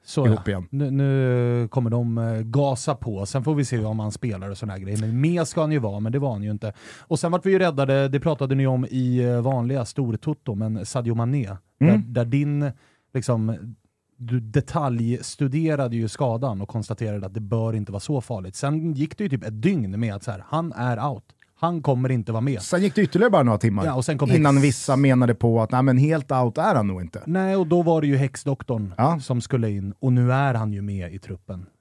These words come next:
Speaker 1: Så då räddades vi ju av det ändå.
Speaker 2: Ja, herregud. Och jag menar, alltså, vi får väl se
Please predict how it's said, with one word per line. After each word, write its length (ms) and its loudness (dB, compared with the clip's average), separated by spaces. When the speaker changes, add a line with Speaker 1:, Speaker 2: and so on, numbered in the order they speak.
Speaker 1:
Så 100 -4
då 100 -2
räddades 500 -2
vi 80 -2
ju 240 -4
av 140 -6
det 100 -6
ändå. 280 -16
Speaker 2:
Ja, 360 4
herregud. 380 2
Och 120 0
jag 80 2
menar, 380 0
alltså, 320 -2
vi 180 0
får 160 2
väl 100 0
se 200 -6